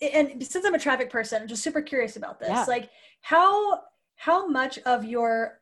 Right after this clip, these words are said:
Speaker 1: revenue can you attribute to organic methods versus paid methods? Do you
Speaker 2: The
Speaker 1: know?
Speaker 2: vast majority is paid methods. Vast. Um, for my course or for my overall, like, all, I do a lot with affiliate marketing. I do.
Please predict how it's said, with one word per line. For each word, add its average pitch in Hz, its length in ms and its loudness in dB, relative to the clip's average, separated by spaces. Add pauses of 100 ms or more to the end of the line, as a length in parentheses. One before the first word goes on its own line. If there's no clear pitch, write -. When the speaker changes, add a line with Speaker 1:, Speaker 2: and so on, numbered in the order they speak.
(100)
Speaker 1:
revenue 254 680 0
can 254 200 -8
you 240 120 -6
attribute 226 520 -6
to - 80 -10
organic 220 540 -6
methods 233 380 -8
versus 202 320 -10
paid - 300 -14
methods? - 600 -16 (160)
Do 240 60 -8
you 254 60 -4
Speaker 2:
The 190 80 0
Speaker 1:
know? - 120 -6
Speaker 2:
vast 175 380 -2
majority 139 480 -10
is 135 160 -16
paid - 240 -14
methods. - 600 -18 (320)
Vast. - 500 -12 (200)
Um, 254 300 2
for 247 300 0
my 185 140 -2
course 208 560 -4 (180)
or 202 180 2
for 202 160 0
my 185 200 0
overall, 160 960 2 (240)
like, 175 260 -4
all, 165 540 2 (240)
I 214 60 2
do 220 120 4
a 202 40 4
lot 175 260 4
with 185 140 0
affiliate 165 380 0
marketing. 165 400 -6
I 165 120 -2
do. 180 220 -2